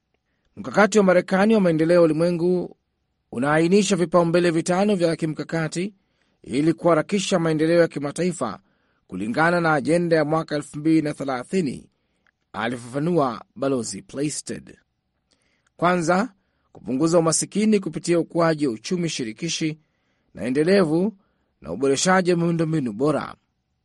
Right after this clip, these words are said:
Pili, kuwekeza katika afya, usalama wa chakula na mtaji wa rasilimali watu. Tatu, kupunguza uchafuzi wa hali ya hewa,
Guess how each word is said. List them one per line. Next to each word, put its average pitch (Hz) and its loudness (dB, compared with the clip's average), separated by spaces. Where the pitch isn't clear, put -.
Pili, 190 0
kuwekeza 160 -2
katika 151 -8
afya, 175 -4
usalama 175 0
wa 113 -6
chakula 131 -4
na 90 -10
mtaji 160 -2
wa 160 2
rasilimali 151 -4
watu. - -10
Tatu, 202 -2
kupunguza 156 -2
uchafuzi 170 -2
wa 156 0
hali 135 -6
ya - -12
hewa, 156 -2